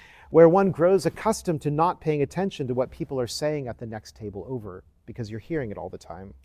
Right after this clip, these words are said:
Many commentators in recent decades have noted that modern Western culture, and for that matter, the rest of the world influenced by the West, is shifting from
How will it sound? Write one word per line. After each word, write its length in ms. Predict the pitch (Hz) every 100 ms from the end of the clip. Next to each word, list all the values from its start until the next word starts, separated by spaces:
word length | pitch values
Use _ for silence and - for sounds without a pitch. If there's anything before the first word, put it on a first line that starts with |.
| _ - - _ _ _ - - _ _ _ _ - - - - - - -
Many 240 | 202 262
commentators 800 | 233 - 214 214 185 165 135 123
in 100 | 143
recent 340 | 135 175 - 127
decades 440 | 156 165 135 120
have 140 | 123 123
noted 340 | 147 160 127
that 200 | 135 -
modern 420 | 143 170 220 196
Western 400 | 151 151 - 135
culture, 560 | - 175 175 - 113 -
and 220 | 139 139
for 100 | 127
that 160 | 127 151
matter, 380 | 120 110 107 104
the 80 | 131
rest 300 | 123 143 -
of 80 | 110
the 80 | 110
world 320 | 101 104 98
influenced 500 | 151 156 135 104 -
by 140 | 110 104
the 100 | 104
West, 380 | 101 - - - - - - _
is 120 | 156 147
shifting 720 | - 240 240 - 208 175 165
from 360 | - 156 143